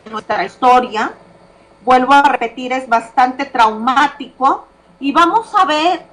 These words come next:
a partir también de esa historia que nos está contando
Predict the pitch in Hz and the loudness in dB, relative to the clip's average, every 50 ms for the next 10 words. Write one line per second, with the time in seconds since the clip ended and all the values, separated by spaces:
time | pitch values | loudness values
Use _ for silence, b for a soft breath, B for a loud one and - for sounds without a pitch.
0 | _ _ 233 262 262 - - 262 247 247 - - 311 330 320 - - 370 349 302 | _ _ -2 -2 0 0 0 0 0 0 -4 -4 -4 -4 -4 0 0 0 0 0
1 | 269 269 269 277 269 277 277 - - 240 226 247 247 240 - - 277 349 339 - | -2 -4 -6 -6 -8 -8 -10 -12 -16 -8 -4 -2 -2 -2 -4 -4 -6 -6 -6 -2
2 | - - 370 349 - - - - 294 277 277 269 269 - 269 269 - 277 233 202 | -2 -2 -2 -2 -6 -14 -8 -2 2 2 2 2 2 2 0 0 0 -4 -8 -8
3 | 214 - - - - 262 262 262 311 294 269 - - 269 254 254 254 247 247 247 | -10 -12 -16 -4 -2 -2 0 0 -2 -4 -2 0 0 2 2 0 -2 -2 0 2
4 | 247 240 226 B | 2 2 0 B